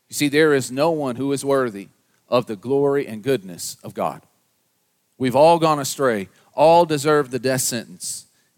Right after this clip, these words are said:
The Bible says we were dead in our trespasses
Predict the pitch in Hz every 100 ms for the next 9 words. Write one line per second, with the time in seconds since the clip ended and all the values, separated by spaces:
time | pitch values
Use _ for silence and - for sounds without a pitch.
0 | _ _ - 117 156 156 147 135 127 143
1 | 117 104 127 151 156 - 127 123 113 -
2 | 147 131 147 120 110 113 107 -